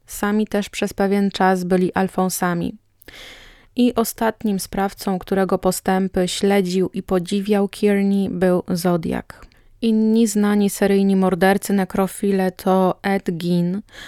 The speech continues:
masturbujący się przy użyciu genitaliów wyciągniętych, wyciętych ze zwłok,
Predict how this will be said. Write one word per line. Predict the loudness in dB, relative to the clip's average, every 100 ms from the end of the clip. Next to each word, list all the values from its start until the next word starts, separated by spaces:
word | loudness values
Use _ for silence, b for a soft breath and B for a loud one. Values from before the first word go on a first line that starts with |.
| B B
masturbujący | -4 0 0 4 4 4 2 -2
się | -4 -4
przy | -2 0
użyciu | 0 0 -2 -2
genitaliów | 0 2 2 0 0 0 2 0 -2
wyciągniętych, | -4 -2 0 2 0 0 -2 0 0 -2 -4
wyciętych | -4 0 2 2 2 0
ze | 0 0
zwłok, | -2 -2 -2 -4 -8